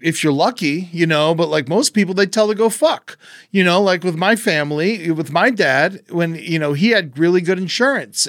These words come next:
and it was millions of fucking dollars for all the work he had done.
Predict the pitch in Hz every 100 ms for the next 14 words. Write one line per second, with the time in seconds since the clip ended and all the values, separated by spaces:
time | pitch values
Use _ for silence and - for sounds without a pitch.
0 | - 147 147 143 143 139 151 151 135 151
1 | 160 175 185 185 208 214 214 254 254 170
2 | 135 160 139 156 175 208 262 - 175 151
3 | 135 135